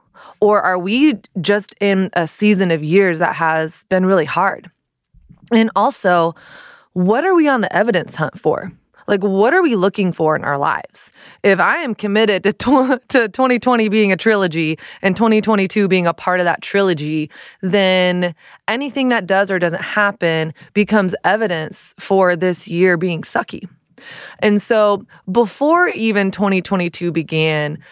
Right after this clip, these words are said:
I was just thinking for myself personally how the last few years have been so freaking hard, like, for a lot of us. And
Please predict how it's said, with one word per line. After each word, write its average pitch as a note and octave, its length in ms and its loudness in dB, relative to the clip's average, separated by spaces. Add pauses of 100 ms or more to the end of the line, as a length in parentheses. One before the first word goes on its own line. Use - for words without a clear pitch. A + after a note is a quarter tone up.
(400)
I E3+ 240 0
was E3+ 160 -2
just E3+ 160 -10
thinking D#3+ 500 -6 (320)
for F3+ 120 2
myself D#3+ 400 -2
personally E3+ 480 -4
how D#3 160 -2
the D#3 80 -6
last D#3+ 280 -2
few E3 100 -6
years D#3 240 -2
have D#3 180 -4
been D3+ 360 -4
so D#3 360 -2
freaking D#3 380 -2
hard, D3 320 0 (920)
like, E3+ 240 -2
for E3+ 180 0
a E3 80 4
lot D#3 200 0
of D#3+ 100 0
us. G3+ 340 -2 (480)
And A3 460 2